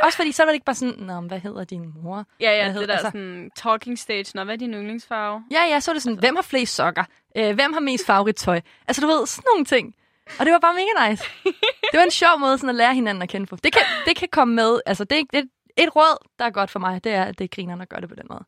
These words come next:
Speaker 2: Ja, okay. Det skal ikke bare være standardspørgsmål. Det skal simpelthen, der skal være en, øh, gimmick, måske.
Speaker 1: Det behøver der jo ikke, men det var jo bare mega grineren.
Speaker 2: Det var i hvert fald det, der fik ham til at skille sig ud.
Speaker 1: Ja.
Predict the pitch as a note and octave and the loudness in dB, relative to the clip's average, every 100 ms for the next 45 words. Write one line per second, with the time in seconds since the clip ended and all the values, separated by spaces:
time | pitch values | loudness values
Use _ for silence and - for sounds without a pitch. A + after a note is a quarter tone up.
0 | - B3 - B3+ A3 A3 B3+ - C4+ B3+ | -6 -4 -4 -8 -8 -10 -14 -12 -6 0
1 | A3+ A#3 G3+ E3+ G#2 - - G#3+ A3 A3 | 0 2 0 0 -4 -12 -6 -4 -2 -6
2 | G#3+ - G#3 - G3+ G3+ G#3 G#3 - - | -6 -8 -10 -10 -16 -16 -16 -18 -16 -12
3 | G#3+ G3+ G3+ A3 A#3 B3 A#3+ G3 G3 A#3+ | -8 -8 -6 0 0 0 -2 -4 -4 -2
4 | B3+ D4 - _ _ - A#3 A3+ G3 - | -2 -2 -10 _ _ -12 -8 -6 -6 -2
5 | G#3 - A3+ G#3 B2+ A2 E3+ - F#3 G#3 | 0 4 6 6 4 0 -4 -4 2 4
6 | F#3+ F3+ E3+ E3+ - G#3 G#3+ - - - | 6 6 4 2 -2 -2 -2 -2 -8 -10
7 | G#2 F#3+ _ A3+ A#3+ D4 F4 E4 C#4 A3+ | -12 -16 _ 0 2 2 0 -2 -2 -8
8 | G#3+ A#3 A3 F#3+ F#3+ B3 D#4 _ _ _ | -8 -10 -12 -12 -10 -10 -12 _ _ _
9 | _ _ G3 | _ _ 0